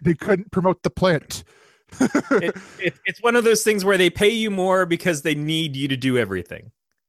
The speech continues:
Speaker 1: Yes, exactly. Um,
Speaker 2: I, I get it, but that still rocks. You know, it's still something that you get to say that you got promoted. So next job you go
Speaker 1: Yeah.
Speaker 2: to, you get to list what your position started at and where you,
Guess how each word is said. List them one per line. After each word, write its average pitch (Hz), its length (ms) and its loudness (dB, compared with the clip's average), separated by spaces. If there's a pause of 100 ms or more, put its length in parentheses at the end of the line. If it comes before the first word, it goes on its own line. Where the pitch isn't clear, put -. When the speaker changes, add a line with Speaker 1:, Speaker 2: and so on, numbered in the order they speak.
(240)
Speaker 1:
Yes, - 460 -2
exactly. 131 560 0 (160)
Um, 113 480 2
Speaker 2:
I, 226 140 2 (340)
I 214 40 -2
get 113 200 -2
it, 143 200 -4 (520)
but 240 140 -4
that 294 120 -4
still 311 220 0
rocks. 294 400 -2
You 180 80 0
know, 185 80 0
it's 180 160 -4
still 208 220 0
something 190 420 -2
that 165 140 -4
you 170 100 -2
get 170 120 -8
to 165 40 -10
say 180 220 0
that 180 80 -2
you 180 160 -6
got 175 180 -2
promoted. 180 380 -2
So 117 180 0
next 120 240 -4
job 147 200 0
you 139 60 -4
go 156 100 0
Speaker 1:
Yeah. 139 120 -2
Speaker 2:
to, 196 100 -4
you 190 160 -2
get 120 140 -6
to 123 220 -14 (340)
list 139 320 0
what 147 180 -2
your 131 100 -4
position 135 440 -4
started 180 340 0
at 190 200 -2
and 131 180 -4
where 120 160 2
you, 107 320 -2